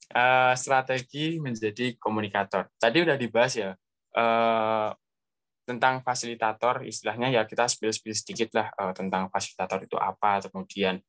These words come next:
job desk-nya itu apa gitu ya. Nah, sekarang gimana sih strategi komunikator, eh, khususnya bagi fasilitator ya, khususnya bagi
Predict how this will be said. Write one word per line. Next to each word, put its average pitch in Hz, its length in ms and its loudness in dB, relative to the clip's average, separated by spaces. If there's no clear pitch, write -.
job 98 160 -4
desk-nya 92 380 -4
itu - 180 -2
apa 98 480 2
gitu 98 240 -12
ya. 90 220 -4
Nah, 107 160 0
sekarang 139 560 0
gimana 110 480 -6
sih 127 160 -6
strategi 135 480 0
komunikator, 123 880 -2
eh, 110 460 4
khususnya 143 400 0
bagi 113 320 -4
fasilitator 131 640 0
ya, 98 240 -4
khususnya 120 320 -4
bagi 104 160 -6